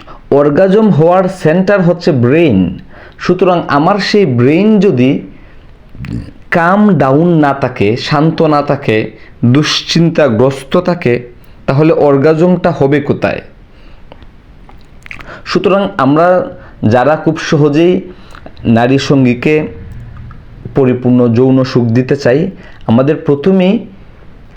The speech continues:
তাদের মানসিকতার উপর আমাদের প্রচুর গুরুত্ব দিতে হবে এবং মানসিকতার পাশাপাশি যদি আমরা শারীরিকভাবে তাদেরকে প্রচুর ফোরপ্লে করতে পারি এবং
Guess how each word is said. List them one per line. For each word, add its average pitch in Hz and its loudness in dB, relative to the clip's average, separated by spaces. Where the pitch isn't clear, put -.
তাদের 135 0
মানসিকতার 175 0
উপর 139 0
আমাদের 123 0
প্রচুর 147 0
গুরুত্ব 139 0
দিতে 139 0
হবে 135 0
এবং 143 0
মানসিকতার 180 0
পাশাপাশি 151 -4
যদি 131 0
আমরা 120 2
শারীরিকভাবে 143 0
তাদেরকে 117 -2
প্রচুর 113 -2
ফোরপ্লে 135 0
করতে 117 -2
পারি 139 -2
এবং 139 0